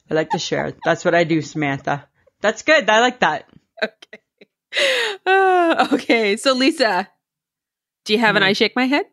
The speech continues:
Speaker 1: I do. You know what? I'm shaking my head this week at the wind.
Speaker 2: Ugh.
Speaker 1: Right? What is with the wind? I shake my head at it because, "Dear wind, why do you gotta mess up my hair?"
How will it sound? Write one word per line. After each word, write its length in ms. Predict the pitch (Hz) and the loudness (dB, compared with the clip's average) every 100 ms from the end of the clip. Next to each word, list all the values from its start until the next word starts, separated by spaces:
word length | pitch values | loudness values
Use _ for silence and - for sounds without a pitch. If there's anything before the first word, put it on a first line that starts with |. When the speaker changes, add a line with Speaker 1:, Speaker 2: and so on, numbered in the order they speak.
| _ _ _ - - - | _ _ _ -20 -18 -6
Speaker 1:
I 80 | 220 | -4
do. 180 | 180 | 0
You 200 | 330 269 | 0 2
know 100 | 233 233 | 2 4
what? 140 | 247 | 4
I'm 140 | 269 | 2
shaking 400 | 262 - 247 285 | 0 0 -2 0
my 100 | 294 269 | -2 0
head 240 | 180 185 | 0 -2
this 220 | 254 247 | -4 -6
week 200 | 302 320 - | -8 -8 -4
at 160 | 208 202 | -4 -2
the 80 | 185 | -4
wind. 600 | 143 180 277 175 139 120 _ _ _ _ - | -2 -4 -2 -4 -8 -14 _ _ _ _ -4
Speaker 2:
Ugh. 440 | 180 196 - 143 - _ _ _ _ _ | -2 -2 -8 -20 -20 _ _ _ _ _
Speaker 1:
Right? 600 | 170 202 320 320 - - - | -4 -2 -2 -6 -16 -20 -4
What 140 | 262 | 0
is 180 | 349 285 | 0 0
with 220 | 254 277 | 0 0
the 100 | 285 | 0
wind? 400 | 247 180 254 196 | 0 0 0 0
I 100 | - | -2
shake 300 | 208 - 277 | -2 -2 -4
my 100 | - | -2
head 200 | 269 220 233 | 0 0 2
at 180 | 196 | 0
it 80 | 156 | -2
because, 380 | 190 208 190 180 - - - _ - 180 | -6 -2 -2 -2 -12 -20 -20 _ -18 -8
"Dear 280 | 247 320 330 | 0 0 0
wind, 420 | 240 294 196 151 | -2 -2 -4 -8
why 180 | 185 220 | -2 0
do 60 | 269 | 0
you 60 | |
gotta 180 | 285 277 | 0 2
mess 260 | 254 269 - | 2 0 -2
up 100 | 254 | -4
my 120 | 269 | -2
hair?" 520 | 254 233 294 175 143 | -2 0 0 -2 -6